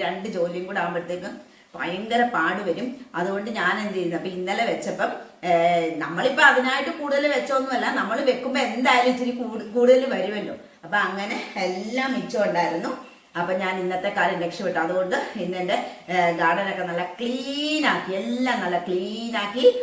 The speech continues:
ആവശ്യമില്ലാത്ത ചെറിയ ചെടികളെല്ലാം പറിച്ച് ദൂരെ കളഞ്ഞു,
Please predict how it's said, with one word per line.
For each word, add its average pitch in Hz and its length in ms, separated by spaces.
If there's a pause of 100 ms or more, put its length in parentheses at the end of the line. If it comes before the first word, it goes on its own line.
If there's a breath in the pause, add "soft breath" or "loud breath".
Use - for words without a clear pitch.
ആവശ്യമില്ലാത്ത 185 520
ചെറിയ 175 380 (100)
ചെടികളെല്ലാം 185 580
പറിച്ച് 175 340
ദൂരെ 175 520
കളഞ്ഞു, 208 320